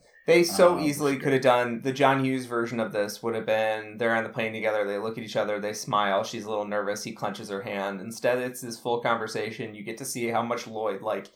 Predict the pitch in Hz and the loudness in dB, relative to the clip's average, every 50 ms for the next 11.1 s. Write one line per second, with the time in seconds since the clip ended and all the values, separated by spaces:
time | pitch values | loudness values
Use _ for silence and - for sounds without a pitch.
0 | _ _ _ _ _ _ _ _ _ _ _ _ _ - - 135 131 127 - - | _ _ _ _ _ _ _ _ _ _ _ _ _ -4 -2 -2 -2 -2 -4 -8
1 | - _ _ - - - - 117 110 113 110 110 107 101 98 101 98 - - 104 | -10 _ _ -20 -18 -10 -4 0 0 2 2 2 2 2 0 0 -2 -6 -6 -4
2 | 87 80 - 123 135 - 104 120 - - 110 120 117 123 131 113 113 117 117 113 | -4 -4 -4 -6 -8 -8 -10 -12 -14 -8 -4 -2 2 4 4 4 4 4 2 2
3 | 113 113 117 117 117 113 - - 90 123 123 123 123 120 117 117 120 117 113 113 | 0 0 0 -2 -2 -4 -6 -12 -6 2 4 6 6 6 6 6 4 4 2 2
4 | - 135 131 - - - 120 117 113 113 - 120 110 107 110 113 110 110 110 117 | -4 -10 -14 -10 0 2 2 4 2 2 -2 -4 -6 -4 -2 -2 -2 -2 -2 -4
5 | 110 107 107 113 107 107 104 104 104 104 107 113 110 - _ _ _ _ _ - | -4 -4 -2 -2 -2 0 0 0 2 0 0 -2 -6 -12 _ _ _ _ _ -6
6 | 113 113 110 110 113 110 113 - - 113 113 113 113 117 117 113 110 - 117 107 | -4 -4 -4 -4 -6 -8 -8 -8 -6 -6 -6 -6 -6 -6 -6 -6 -6 -6 -8 -8
7 | 101 104 120 131 135 135 170 175 - - - - 127 117 113 - 120 113 110 110 | -10 -12 -8 -6 -4 -4 -4 -6 -10 -12 -10 -8 -6 -6 -2 0 2 2 2 0
8 | - 120 101 - 107 104 101 101 - - - - - - - - - - - 127 | -4 -8 -10 -10 -12 -10 -10 -10 -10 -12 -12 -14 -14 -14 -10 -10 -4 2 4 4
9 | 117 113 117 113 113 113 - 113 104 104 107 104 104 101 101 98 90 95 110 113 | 6 4 2 0 -4 -4 0 0 0 0 2 2 2 2 2 0 0 -2 -4 -6
10 | - _ _ _ _ _ _ _ _ - - 117 113 113 110 110 110 107 101 - | -12 _ _ _ _ _ _ _ _ -8 -4 -2 0 0 2 0 0 0 -2 -8
11 | - | -14